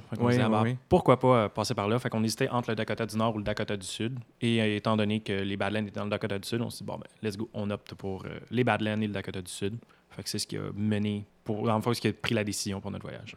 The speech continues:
Speaker 2: OK, fait que dans le fond, les Badlands, puis en, après les Badlands,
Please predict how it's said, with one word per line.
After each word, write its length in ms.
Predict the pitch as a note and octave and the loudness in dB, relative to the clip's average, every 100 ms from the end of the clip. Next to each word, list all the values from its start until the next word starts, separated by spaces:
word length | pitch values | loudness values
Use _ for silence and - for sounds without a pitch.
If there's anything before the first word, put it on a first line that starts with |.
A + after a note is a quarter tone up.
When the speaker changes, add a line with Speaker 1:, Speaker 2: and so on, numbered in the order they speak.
| - | 10
Speaker 2:
OK, 240 | D3 C3+ | 12 12
fait 160 | A#2 A#2 | 6 6
que 200 | B2 A2 | 6 6
dans 100 | A#2+ | 6
le 40 | |
fond, 120 | A#2 C3+ | 6 8
les 140 | B2+ | 10
Badlands, 380 | A#2+ A2 B2 D#3+ - | 10 10 8 8 4
puis 160 | C3 B2 | -2 2
en, 160 | C3 C3 | 2 2
après 260 | - A#2+ D3+ | 2 4 8
les 100 | C#3 | 10
Badlands, 560 | A2+ A2 A#2+ B2+ C3+ | 10 8 8 8 6